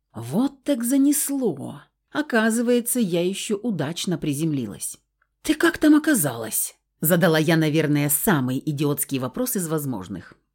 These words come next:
"Как-как свалилась?" фыркнула мелкая, неуклюже елозя на своей ветке.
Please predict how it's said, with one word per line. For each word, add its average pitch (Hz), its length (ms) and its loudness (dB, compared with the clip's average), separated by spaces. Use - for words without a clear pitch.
"Как-как 160 720 -4
свалилась?" 220 1080 2
фыркнула 151 560 -2
мелкая, 269 560 0
неуклюже 262 600 4
елозя 202 440 2
на 196 140 -2
своей 151 420 -2
ветке. 123 500 -8